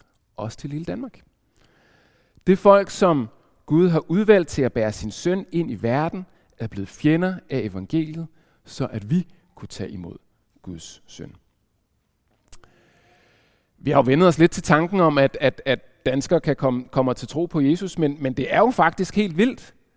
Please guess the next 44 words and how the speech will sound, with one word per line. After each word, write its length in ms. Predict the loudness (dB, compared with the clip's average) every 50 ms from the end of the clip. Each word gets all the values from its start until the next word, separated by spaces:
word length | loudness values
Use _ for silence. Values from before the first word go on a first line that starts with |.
| _ _ _ _
Fordi 260 | _ -6 -2 2 4 4
når 120 | 4 6
vi 80 | 4 6
læser 340 | 8 10 10 10 8 6
Gamle 260 | 2 0 0 0 0 -2
Testamente, 520 | -2 -4 -2 -2 0 0 0 0 0 -2
så 120 | -2 -2
handler 280 | 0 2 2 2 2 4
det 120 | 6 6
hele, 340 | 6 6 6 6 4 2 0 -2 -8 _ _ -14
med, 140 | -8 -6 -6
med 160 | -4 -4 -2
meget 260 | -2 0 2 2 2 2
få 180 | 2 0 0
undtagelser 460 | 0 -2 -2 -2 -2 -4 -2 -4 -4
i 0 |
hvert 160 | -4 -4 -4 -6
fald, 160 | -8 -12 -14 -16 _ _ _ _ _ _ _ _ _ _
så 120 | -6 -4
handler 220 | -2 -2 -2 -2 -4
det 80 | -6
om 80 | -6 -6 -8
Israels 420 | -10 -10 -10 -10 -12 -14 -14 -16
folk. 360 | -18 -18 -18 -18 _ _ _ _ _ _ _ _ _ _ _ _
Så 140 | -6 -2 -2
man 120 | -2 -2
kunne 180 | 0 2 2 4
godt 180 | 4 2 2
få 140 | 2 0 0
det 80 | 0 0
indtryk, 380 | -2 -4 -6 -6 -8 -10 -6
når 100 | -4 -2
man 120 | -2 -2 -2
læser 260 | -2 -4 -4 -6 -6
Gamle 240 | -6 -6 -6 -6 -6
Testamente, 500 | -10 -12 -10 -8 -8 -6 -6 -6 -8 -8
at 100 | -10 -8
Gud, 200 | -8 -8 -8 -8 -12 _ _ _ _ _ _ _
Gud 160 | -4 -2 -2
kun 240 | -2 -4 -6 -6 -6
bryder 260 | -4 -6 -6 -6 -6
sig 240 | -6 -6 -6 -8 -8 -10 _ _ _ _ _
om 180 | -12 -12 -12 -14 _ _ _ _
Israel. 420 | -12 -12 -12 -14 -14 -16 -16 -18